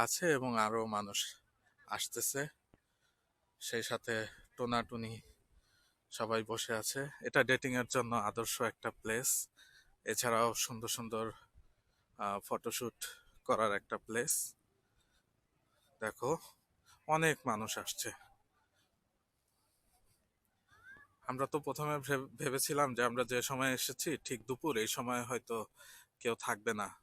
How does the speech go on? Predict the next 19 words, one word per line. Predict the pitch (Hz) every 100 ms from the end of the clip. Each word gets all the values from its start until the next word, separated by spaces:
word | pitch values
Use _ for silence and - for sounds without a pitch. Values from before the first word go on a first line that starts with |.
| _ -
কিন্তু | 110 120 107
আসলে | - 110 107 104 _ _ - - -
সেটা | 123 120
ভুল। | 107 - 123 151 - _ _ _ - _ - _ _
অনেক | 104 123 123 123
মানুষ | 113 110 107
আসছে | 98 - 113 95 -
এবং | 113 120
আমরা | 117 117 123
লেট | 117 113 -
করে | 117
ফেলছি | - 104 - 107 95 _ _ _ _ _ 113
মনে | 117 107
হচ্ছে | 110 - 120 95
যা। | 90 _ - - - _
আর | 107 113
মাত্রই | 117 110 135 127
সূর্য | - 117 -
উঠলো। | 113 - - 139